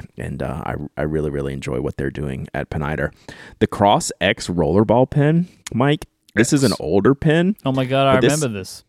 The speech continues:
Speaker 1: Yeah, this one always comes up because it is a, gosh, how would you describe it? It's a barrel retract pin, right? So
Speaker 2: Mm-hmm.
Speaker 1: it compacts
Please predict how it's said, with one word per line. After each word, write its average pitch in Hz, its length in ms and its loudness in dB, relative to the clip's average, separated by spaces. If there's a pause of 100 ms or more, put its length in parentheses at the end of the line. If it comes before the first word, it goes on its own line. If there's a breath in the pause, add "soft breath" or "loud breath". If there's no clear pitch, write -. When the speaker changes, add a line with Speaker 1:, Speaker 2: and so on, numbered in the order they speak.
(180)
Speaker 1:
Yeah, 117 280 6
this 120 240 2
one 139 100 2
always 104 420 6
comes 107 380 0
up 95 260 2
because 101 460 2
it 101 220 4
is 98 480 6
a, 92 480 4 (180)
gosh, 90 280 -2
how 104 100 2
would 101 120 0
you 92 160 0
describe 85 520 -2
it? 67 160 -4 (340 loud breath)
It's 127 140 2
a 143 80 6
barrel 101 560 6 (120)
retract - 580 -4
pin, 69 340 -4
right? 85 260 0
So 117 180 4
Speaker 2:
Mm-hmm. 85 100 4
Speaker 1:
it - 160 -6
compacts 110 640 0